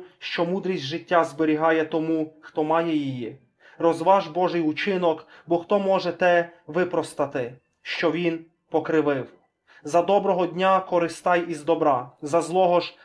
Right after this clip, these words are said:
розважуй. Одне й друге учинив Бог на те, щоб людина нічого по собі не знайшла. В днях марності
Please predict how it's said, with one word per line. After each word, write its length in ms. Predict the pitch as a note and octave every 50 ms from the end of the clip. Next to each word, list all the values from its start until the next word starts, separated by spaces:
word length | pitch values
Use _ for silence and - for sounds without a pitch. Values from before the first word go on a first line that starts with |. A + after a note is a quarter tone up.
| _
розважуй. 720 | - E3 D#3+ D3+ C#3 C#3+ D3+ C#3+ C3+ C3+ C#3+ C3+ B2 - - _ _ _ - -
Одне 320 | D#3+ E3+ E3 E3+ G3 G3
й 60 | G3+
друге 340 | F#3 G3 G#3 G#3+ F#3+ F#3+ F#3+
учинив 500 | E3+ F3 E3 - - F#3 F3 F3 E3+ D#3
Бог 420 | D3+ D3+ F3 F3+ F#3 F#3 F#3 F#3 - - - _ -
на 140 | E3 E3+
те, 200 | D#3 - F#3+ F#3+
щоб 280 | F3+ - - - D#3 D#3
людина 560 | E3+ E3+ E3 E3+ F3+ F3+ F3 F3 E3 E3 E3 - - -
нічого 420 | E3+ E3 C#3+ - - F#3 E3 E3+
по 120 | E3+ E3+ D#3+
собі 520 | - - F3+ F3 E3 D#3 D#3+ D#3 D3+ D3 - - - -
не 180 | D#3 D#3+ D#3+
знайшла. 720 | D3 C3+ D3 D3 C#3 C3+ C#3 - D#3 D3+ C#3+ B2+ G#2+ - - _ _ _ _ _ _ _ _ _ _ _ _ _ - _
В 100 | C#3+ D3
днях 320 | C#3+ D#3+ F#3 G3+ G3+ G3+ G3
марності 800 | F#3+ F#3+ F#3+ F#3+ G3 F#3+ F3+ F#3 - - F#3+ F3+ F3 E3+ E3+